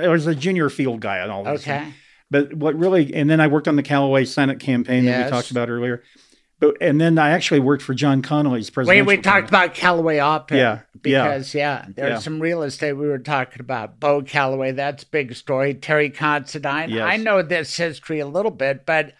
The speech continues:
Speaker 2: I wasn't really a man with the party. Um, let's advance the story to
Speaker 1: Sure.
Speaker 2: when you and I kinda, I got to know you.
Speaker 1: Yes, we did.
Speaker 2: I don't
Speaker 1: Yes.
Speaker 2: know if you were aware of me as a prosecutor, but I was
Speaker 1: Oh, yeah.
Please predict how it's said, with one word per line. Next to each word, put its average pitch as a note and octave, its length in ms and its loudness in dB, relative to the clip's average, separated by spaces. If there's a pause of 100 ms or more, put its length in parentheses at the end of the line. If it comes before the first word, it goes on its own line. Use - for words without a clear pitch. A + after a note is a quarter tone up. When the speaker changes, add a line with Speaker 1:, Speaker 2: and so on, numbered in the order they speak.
(420)
Speaker 2:
I F#3 100 4
wasn't A3 380 -2
really E3+ 260 2
a C#3+ 40 -2
man D3 440 -2
with C#3+ 180 -10
the - 60 -20
party. D3+ 640 -2 (680)
Um, C3+ 400 -4 (600)
let's G#3 240 2
advance A3 460 0
the F3+ 160 -4
story E3+ 420 0 (100)
to - 40 -10
Speaker 1:
Sure. E3+ 280 0
Speaker 2:
when D#3+ 400 -4
you D#3+ 200 -4
and D#3+ 140 -2
I D#3 320 -2 (560)
kinda, D#3+ 640 -2 (240)
I D#3+ 100 4
got E3+ 280 2
to D3 100 -12
know E3 120 2
you. D#3+ 360 -2
Speaker 1:
Yes, D#3 500 2
we B2 120 0
did. B2+ 340 -2
Speaker 2:
I E3+ 100 4
don't G#3+ 80 0
Speaker 1:
Yes. G#3+ 40 2
Speaker 2:
know F#3+ 60 4
if D#3 120 -4
you F#3 100 2
were E3 140 4
aware D#3 260 2
of C#3+ 100 -4
me E3 180 2
as G3 160 2
a - 40 -20
prosecutor, F3 680 0
but D3+ 200 -4
I D#3 140 2
was F3 120 -4
Speaker 1:
Oh, G#3 100 4
yeah. F3 60 4